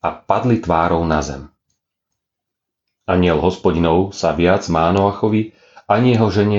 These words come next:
nezjavil. Vtedy Mánoach poznal, že to bol anjel Hospodinov.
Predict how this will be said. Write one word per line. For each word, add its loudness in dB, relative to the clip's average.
nezjavil. -4
Vtedy 2
Mánoach 2
poznal, 0
že -2
to -4
bol 0
anjel 0
Hospodinov. -12